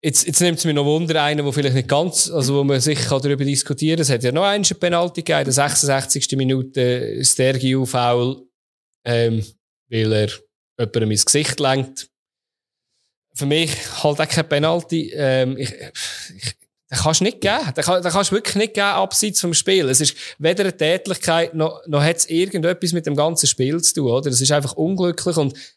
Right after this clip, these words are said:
da w-, wünschte ich mir jetzt schon ein bisschen Fingerspitzengefühl und ich meine, schön, wenn der Adrien Jacoté im Studio bei Blue sagt, so,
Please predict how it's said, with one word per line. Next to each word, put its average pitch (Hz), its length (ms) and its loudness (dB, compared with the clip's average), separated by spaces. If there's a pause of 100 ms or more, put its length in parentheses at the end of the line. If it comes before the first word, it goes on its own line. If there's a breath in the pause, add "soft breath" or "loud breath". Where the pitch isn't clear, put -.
(160)
da 165 300 0
w-, 175 120 -6
wünschte 160 360 2
ich 147 80 -6
mir 160 140 2
jetzt 147 160 -2
schon 170 140 0
ein 170 40 -2
bisschen 156 320 0
Fingerspitzengefühl 147 840 0
und 127 160 -2
ich - 120 -20
meine, 143 360 0 (300 loud breath)
schön, 156 220 0
wenn 160 120 2
der 147 120 2
Adrien 139 380 2
Jacoté 135 640 0
im 127 260 0
Studio 131 680 2
bei 120 120 0
Blue 131 280 0
sagt, 127 340 2
so, 131 120 0